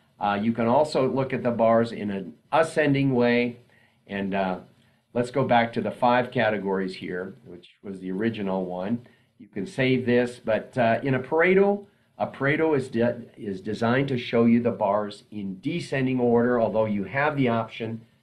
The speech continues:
to flipping that to ascending bars if you care to. And you may find an application for that as well. So we have five bars. We're going to go on to the next user interface window, and this will allow you to change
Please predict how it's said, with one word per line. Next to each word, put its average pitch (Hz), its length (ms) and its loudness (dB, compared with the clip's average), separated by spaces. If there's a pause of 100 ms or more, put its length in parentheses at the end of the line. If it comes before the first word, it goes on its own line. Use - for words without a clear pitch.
(140)
to 104 100 -10
flipping 120 480 -2
that 101 320 -4
to 113 180 0
ascending 113 480 -2
bars 95 320 -2
if 92 160 -12
you 92 80 -12
care 107 340 -2
to. - 240 -14 (320)
And 170 120 0
you 208 80 4
may 180 180 2
find 135 300 0
an 110 80 -2
application 98 680 -6
for 95 120 -8
that 95 260 -4
as 95 100 -10
well. 95 300 -8 (560)
So 123 200 0
we 123 140 4
have 120 180 2
five 180 340 2
bars. 120 460 2 (260)
We're 120 140 2
going 143 220 2
to 147 80 -4
go 123 320 2
on 117 220 2
to 117 120 -4
the 104 100 -4
next - 480 -4 (180)
user 107 300 -4
interface 95 520 -6
window, 110 460 -2 (280)
and 139 120 0
this 220 200 0
will 156 200 4
allow 113 240 2
you 113 160 2
to 107 100 -4
change 117 720 -2